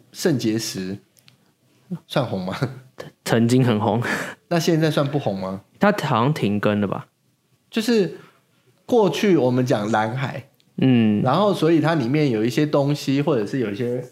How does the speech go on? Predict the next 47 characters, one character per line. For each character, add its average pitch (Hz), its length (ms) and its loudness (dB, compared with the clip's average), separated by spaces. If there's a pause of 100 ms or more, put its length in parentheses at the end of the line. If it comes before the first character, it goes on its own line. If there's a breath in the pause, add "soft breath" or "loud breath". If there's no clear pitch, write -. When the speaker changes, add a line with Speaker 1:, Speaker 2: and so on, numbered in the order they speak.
(140)
Speaker 1:
内 180 180 0
容 107 220 -2
有 107 160 -2
人 101 100 -2
愿 131 220 0
意 123 100 0
做， 123 380 -4 (220)
重-， - 280 -4
呃， 151 120 0
有， 143 240 2 (100)
有 131 160 2
一 170 80 2
些 160 200 2
人 113 120 0
愿 123 180 0
意 120 60 -2
做， 120 180 -2
但 143 180 0
是 147 140 0
竞 143 240 -2
争 113 220 -4
少， - 240 -10 (300)
Speaker 2:
嗯， 120 100 2
嗯， 107 300 2
嗯。 101 40 2
Speaker 1:
所 98 80 4
以 - 100 4
自 139 180 -2
然 117 180 0
获 127 220 0
得 107 180 -2
关 123 320 -2
注 113 340 -6 (100)
来 92 120 -8
得 95 140 -8
多。 98 300 -14 (360)
但 170 120 0
是 190 100 -2
当 175 280 0
每 123 200 0
一 107 100 -4
个 117 100 -2
人 101 220 -4
都 110 340 -2 (160)
开 123 200 -2
始 123 120 -8 (120)
做， - 260 -8